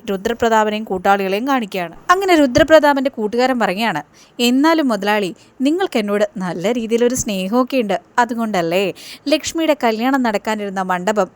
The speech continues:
ഇപ്പോൾ കൊടുക്കില്ല എന്ന് നിങ്ങൾ പറയുന്നത്? എനിക്ക് ഭയമായിരുന്നു എങ്ങാനും ലക്ഷ്മിയുടെ കല്യാണം നടക്കുമോയെന്ന്. പക്ഷേ എനിക്ക്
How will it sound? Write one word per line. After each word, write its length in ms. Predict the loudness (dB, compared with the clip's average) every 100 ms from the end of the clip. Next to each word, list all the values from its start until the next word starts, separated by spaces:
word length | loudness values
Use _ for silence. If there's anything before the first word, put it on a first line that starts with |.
| -10
ഇപ്പോൾ 180 | -8 -4
കൊടുക്കില്ല 380 | -4 -4 -2 0 0
എന്ന് 140 | 0 0
നിങ്ങൾ 200 | 0 4
പറയുന്നത്? 520 | 4 2 -2 -6 -8 -10 -20 -20 -14
എനിക്ക് 240 | -12 -10 -8
ഭയമായിരുന്നു 680 | -6 -4 0 0 0 -4 -10 -8
എങ്ങാനും 400 | -4 -2 -2 -6 -6 -6
ലക്ഷ്മിയുടെ 460 | -4 -4 -2 -2 -2
കല്യാണം 380 | -2 -2 -4 -4
നടക്കുമോയെന്ന്. 680 | -4 -4 -4 2 4 4 -2 -10 -20 -12 -4
പക്ഷേ 320 | -4 2 2 2 -2
എനിക്ക് 380 | -4 -4 -2